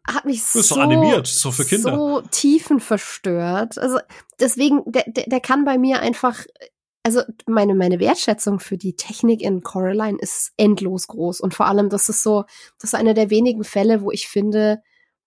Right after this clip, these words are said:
Speaker 1: dass es eine geradezu perfekte Buchadaption ist, weil es basiert ja auf einem, auf einem Kind-,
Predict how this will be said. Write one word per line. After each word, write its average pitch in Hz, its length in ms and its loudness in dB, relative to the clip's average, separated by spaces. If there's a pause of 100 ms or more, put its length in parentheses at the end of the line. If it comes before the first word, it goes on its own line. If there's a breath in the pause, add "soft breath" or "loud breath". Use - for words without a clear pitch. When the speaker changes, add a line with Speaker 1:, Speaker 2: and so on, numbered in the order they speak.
Speaker 1:
dass 208 220 2
es - 220 -4
eine 196 380 2 (500)
geradezu 202 540 0
perfekte 185 500 -2 (160)
Buchadaption 180 800 -4
ist, - 220 -6
weil 190 260 -2 (680)
es 190 160 -8
basiert 202 280 2
ja 190 100 0
auf - 100 -4
einem, 190 300 0
auf 190 120 -10
einem 196 120 0
Kind-, 220 260 -2